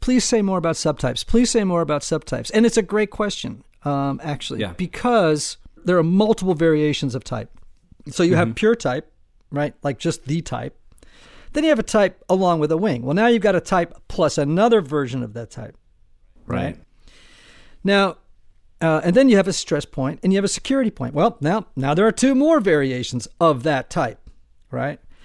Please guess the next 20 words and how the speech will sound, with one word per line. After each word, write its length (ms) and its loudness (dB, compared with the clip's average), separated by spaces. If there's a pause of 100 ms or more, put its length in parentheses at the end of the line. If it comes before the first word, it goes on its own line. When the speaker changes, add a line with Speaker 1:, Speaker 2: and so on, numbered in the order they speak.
(200)
Speaker 1:
And 140 2
I 60 4
think 260 -2
what 120 2
Speaker 2:
Yeah. 60 -10
Speaker 1:
happens 560 -4
with 320 -2 (120)
each 560 -8 (500)
variation 840 -2
is 280 -2
you 80 0
get 200 0
another 460 4
degree 600 -4
of 220 -4
clarity 840 -4 (200)
about 480 -2
the 280 -4
nature 600 -2
of 300 0